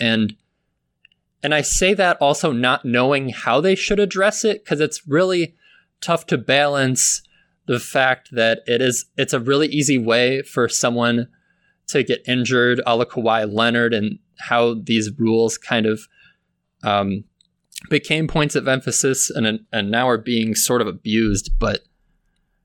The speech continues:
so it's, it's tough to, to argue against protecting the shooter, but also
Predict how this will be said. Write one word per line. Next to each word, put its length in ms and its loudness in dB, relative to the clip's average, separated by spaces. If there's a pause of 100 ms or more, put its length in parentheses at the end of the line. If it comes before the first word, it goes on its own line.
(460)
so 180 0
it's, 240 -2
it's 300 -2
tough 440 0 (180)
to, 440 2 (840)
to 220 0
argue 440 2
against 600 -2 (600)
protecting 540 -2
the 80 2
shooter, 400 2
but 200 -2
also 680 0